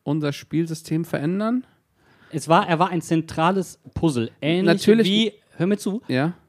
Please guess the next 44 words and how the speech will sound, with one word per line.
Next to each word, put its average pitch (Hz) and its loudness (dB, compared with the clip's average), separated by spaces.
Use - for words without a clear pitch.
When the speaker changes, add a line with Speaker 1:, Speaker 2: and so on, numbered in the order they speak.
Speaker 2:
ähnlich 208 2
wie 151 4
Max 165 -2
Kruse 180 0
bei 156 2
Union, 135 4
wo 135 0
ein 202 4
Spieler 190 0
dir 151 0
andere 175 4
Möglichkeiten 117 2
gibt. - -12
Und, 151 6
ähm, 131 2
ich - -6
bin, 233 8
und 156 0
das 160 0
bringt 196 0
mich 180 4
jetzt 175 2
zu 180 2
einer 143 2
These, 202 4
die 131 -4
ganz 175 4
entscheidend 190 -4
ist - -6
dann 127 -2
für 143 2
die 120 -2
Rückrunde 123 2
und 143 -2
für 127 4
Spieler, 151 0
die 127 -6
dann 147 2
auch 127 -4
noch 120 0
mal 113 0
weiter 135 2
aufgeblüht 110 -2
sind. 143 0